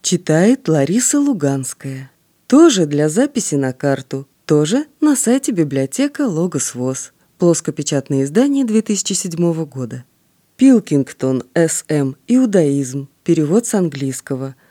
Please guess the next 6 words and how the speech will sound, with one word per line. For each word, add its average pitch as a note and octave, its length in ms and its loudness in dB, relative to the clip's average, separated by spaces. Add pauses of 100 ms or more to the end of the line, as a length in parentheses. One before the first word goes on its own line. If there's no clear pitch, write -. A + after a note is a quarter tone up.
(140)
Плоскопечатное F3+ 1040 0
издание B3+ 500 2
двухтысячного D3 840 -4
года. C3+ 400 -4 (680)
Дополнительная G3 1000 4
литература. C3 760 -4